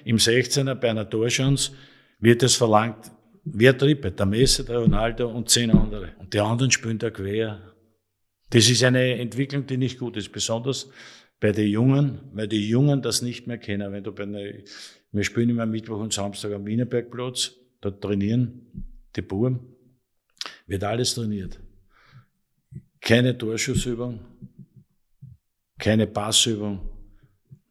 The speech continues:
nix, sondern nur das, wird nur das trainiert. Eigentlich der Bewegungsablauf, also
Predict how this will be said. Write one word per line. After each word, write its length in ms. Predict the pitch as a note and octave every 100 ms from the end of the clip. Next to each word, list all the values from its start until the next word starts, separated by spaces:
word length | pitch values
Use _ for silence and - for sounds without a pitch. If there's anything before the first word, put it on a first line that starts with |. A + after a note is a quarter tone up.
| _
nix, 440 | F2+ E2+ - - - -
sondern 380 | - E2+ F2 F2
nur 180 | G2 A2
das, 360 | A2 G2+ - -
wird 180 | F2 F#2+
nur 160 | F#2+ F#2+
das 220 | F#2 -
trainiert. 400 | F2 E2 D#2+ - - _ _ -
Eigentlich 440 | F#2+ F#2+ F2+ F2+
der 100 | -
Bewegungsablauf, 920 | D#2+ F2 F#2 G2 G#2 G#2 G2 G#2 G2+ -
also 300 | E2+ F2+